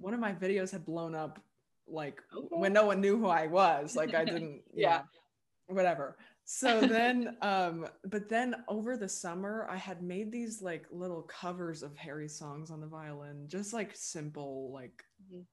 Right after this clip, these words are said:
Speaker 1: whatever, on GarageBand or whatever. But, um, but I play classical violin, and I've been playing for, like, twelve years. And so I'm gonna be going to college for, like,
Speaker 2: Cool.
Speaker 1: music management, but, but,
Speaker 2: Mm-hmm.
Speaker 1: um,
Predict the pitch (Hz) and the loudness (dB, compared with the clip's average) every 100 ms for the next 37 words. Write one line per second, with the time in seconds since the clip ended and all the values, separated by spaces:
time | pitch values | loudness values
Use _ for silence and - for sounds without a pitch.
0 | _ _ 165 143 135 - - 151 151 147 | _ _ -18 -16 -16 -18 -16 -12 -10 -10
1 | 131 135 _ 143 147 143 143 143 _ _ | -12 -14 _ -18 -14 -14 -16 -20 _ _
2 | _ _ _ _ - 190 180 - 165 147 | _ _ _ _ -6 -2 0 -2 -8 -8
3 | 135 123 - 190 220 226 240 - 175 170 | -10 -14 -8 -2 -2 -2 -8 -6 -8 -8
4 | - 151 147 135 131 123 117 156 156 151 | -10 -10 -10 -10 -12 -14 -14 -12 -10 -10
5 | 156 151 147 147 151 143 - 156 147 143 | -10 -12 -12 -14 -14 -14 -14 -14 -12 -12
6 | 139 135 - - _ _ _ - 156 165 | -12 -14 -16 -20 _ _ _ -14 -8 -6
7 | 143 165 160 151 147 143 - 151 143 131 | -4 -6 -8 -8 -10 -10 -12 -10 -10 -12
8 | - - 143 131 - - _ _ _ _ | -16 -16 -14 -14 -16 -20 _ _ _ _
9 | _ - 196 180 175 170 160 180 190 185 | _ -6 -4 -4 -6 -6 -6 -6 -8 -8
10 | 160 - 156 156 147 135 127 123 - 170 | -8 -8 -10 -10 -10 -10 -12 -14 -16 -18